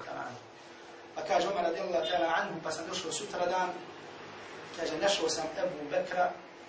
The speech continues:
našao sam poslanika alaihi salatu wasalam i Ebu Bekra da sjede jebkijani, da sjede i plaču. Pa sam rekao, „Allahu poslaniče,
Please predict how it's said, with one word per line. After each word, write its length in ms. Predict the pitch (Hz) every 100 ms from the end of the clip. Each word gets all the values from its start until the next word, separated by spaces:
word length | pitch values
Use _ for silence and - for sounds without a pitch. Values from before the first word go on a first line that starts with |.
| -
našao 240 | 185 185 -
sam 140 | -
poslanika 440 | 151 147 160 185 170
alaihi 240 | 170 170
salatu 380 | - 160 156 156
wasalam 320 | - 165 160
i 40 | 175
Ebu 180 | 147
Bekra 500 | 143 180 - 170 - - - - - - - - - -
da 80 | 151
sjede 360 | - 185 196 165
jebkijani, 720 | 147 156 - - 147 139 113 - - -
da 80 | 139
sjede 300 | - 180 143
i 120 | 139
plaču. 260 | 143 - - - - - - - - - - - - - -
Pa 60 | -
sam 160 | 180
rekao, 220 | 208 170
„Allahu 360 | 165 190 180 160
poslaniče, 560 | 202 180 170 165 156 160